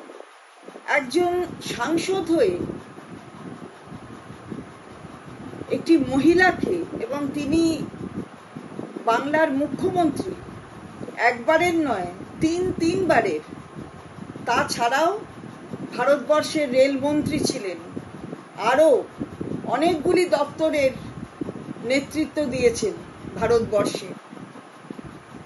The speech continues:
আপনি তাকে যেভাবে, যে ভাষায় আক্রমণ করলেন, এটা বলার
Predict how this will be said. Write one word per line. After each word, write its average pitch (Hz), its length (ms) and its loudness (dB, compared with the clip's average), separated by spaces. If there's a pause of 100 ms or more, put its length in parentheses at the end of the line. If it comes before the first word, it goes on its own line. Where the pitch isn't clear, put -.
(840)
আপনি 277 280 0
তাকে 302 580 4
যেভাবে, 311 720 2 (380)
যে 339 260 2
ভাষায় 262 760 0 (480)
আক্রমণ 311 640 0
করলেন, 277 640 2 (2250)
এটা 269 300 0
বলার 240 520 4